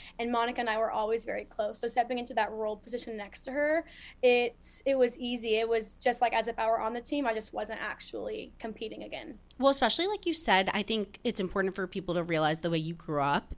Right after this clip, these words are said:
Speaker 2: because, like, you grew up in a gym knowing your parents
Speaker 1: Yeah.
Speaker 2: having that dynamic,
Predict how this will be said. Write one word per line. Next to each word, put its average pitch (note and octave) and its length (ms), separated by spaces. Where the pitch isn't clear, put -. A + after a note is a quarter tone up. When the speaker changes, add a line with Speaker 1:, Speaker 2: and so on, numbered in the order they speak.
Speaker 2:
because, G3+ 360
like, F3 220
you G3 220
grew A3 180
up G3+ 100
in F#3 80
a E3+ 80
gym D#3 600
knowing D3+ 640
your F3+ 160
parents E3 480
Speaker 1:
Yeah. F#3+ 80
Speaker 2:
having E3+ 180
that E3 140
dynamic, D#3+ 680